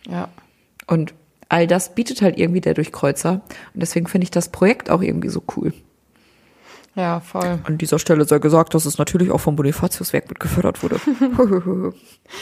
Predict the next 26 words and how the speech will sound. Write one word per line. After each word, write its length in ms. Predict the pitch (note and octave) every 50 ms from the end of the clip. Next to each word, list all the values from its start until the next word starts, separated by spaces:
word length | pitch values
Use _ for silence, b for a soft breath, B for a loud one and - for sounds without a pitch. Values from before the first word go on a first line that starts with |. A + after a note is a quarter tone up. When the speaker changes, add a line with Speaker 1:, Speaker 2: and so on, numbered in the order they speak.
| B B B
Speaker 2:
So, 80 | - - - B3+
jetzt 220 | G3+ G3 - -
bin 100 | A#3 G3+
ich 100 | G#3+ G#3+
meiner 220 | G#3+ F#3+ F#3+ G3+
Pflicht 300 | G3 - - B3 A#3+ -
beim 160 | - G#3 F#3+ -
Arbeitgeber 560 | F3 F#3+ F3+ F3 F3+ - - E3 D#3 E3 -
auch 160 | - D3+ E3+
nachgekommen. 540 | - - - - - A3 - - - - - -
<laughs> 60 | C#4 - - - A4+ - B B B E4 B B B B B B B _ _ _ _ _ _ _ _ _ -
Speaker 1:
Ähm, 560 | F3 F3+ F3 E3 E3+ E3 E3 E3 E3 E3+ E3+ E3+ _ _ _ _ _ _ _ -
genau, 160 | - F3 E3+
also 300 | D3+ - - F3 F3+ D#3
weil 140 | E3 D#3+ - F3
ich 100 | - -
finde 180 | - A3 G#3+
bei 120 | F#3 G3 F3+
dem 140 | F#3 F#3 F3
Durch-, 220 | F3+ F3 F3 - - E3+ -
Durchkreuzer 600 | E3+ F3 E3+ - - F#3+ F#3 F#3 - F3+ - E3
auch 280 | F#3 G3+ G#3+ G3+ - - - -
cool, 380 | A#3+ A#3+ A#3 A#3 A#3+ A#3+ A#3+ A3+ A#3+ -
dass 260 | - F3+ F3+ F3 - G3+
es 200 | F3+ - - -
ja 180 | F#3 E3+ -